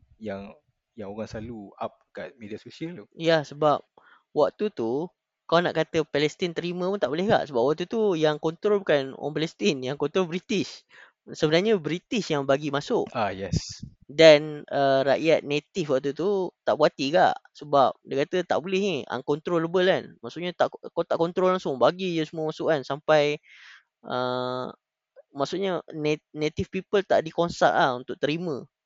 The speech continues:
Speaker 2: refugee-refugee ni. Ha, jadi macam nak kata kena berterima kasih tu pun,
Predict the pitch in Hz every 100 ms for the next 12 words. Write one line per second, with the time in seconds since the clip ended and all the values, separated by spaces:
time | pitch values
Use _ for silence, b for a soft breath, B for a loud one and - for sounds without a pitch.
0 | _ _ _ - 131 156 151 147 143 156
1 | 151 170 160 131 _ _ _ _ _ _
2 | _ _ _ _ _ _ _ _ _ _
3 | - - 98 127 170 165 151 165 143 139
4 | 139 175 _ _ _ - 127 - 131 151
5 | 147 131 147 147 147 151 147 143 - 165
6 | 165 160 185 185 185 190